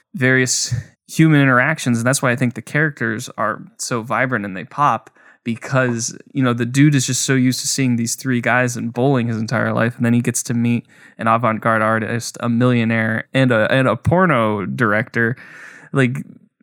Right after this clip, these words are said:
everyone just seems weird from that lens. And, I mean, he just wants his rug back, but he finds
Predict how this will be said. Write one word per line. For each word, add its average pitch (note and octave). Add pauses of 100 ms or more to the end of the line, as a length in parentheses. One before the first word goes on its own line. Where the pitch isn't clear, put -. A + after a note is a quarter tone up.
everyone D#3
just C#3
seems F3+
weird A2
from G#2+
that G#2
lens. B2 (160)
And, B2
I B2
mean, C#3
he C#3
just D3+
wants C#3+
his -
rug D3
back, G#2+
but A2
he A#2
finds B2+